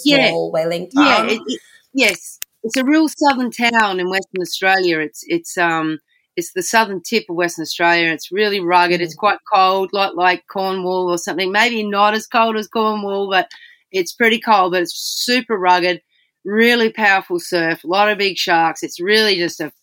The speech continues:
Speaker 1: full-on place. And, um, yeah, I just learned to surf, but I didn't really pick it up until I was about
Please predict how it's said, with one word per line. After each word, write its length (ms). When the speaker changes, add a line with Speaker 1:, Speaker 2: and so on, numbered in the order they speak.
Speaker 1:
full-on 400
place. 500
And, 160
um, 180
yeah, 220
I 80
just 220
learned 200
to 60
surf, 320
but 80
I 120
didn't 200
really 240
pick 240
it 80
up 220
until 300
I 40
was 140
about 340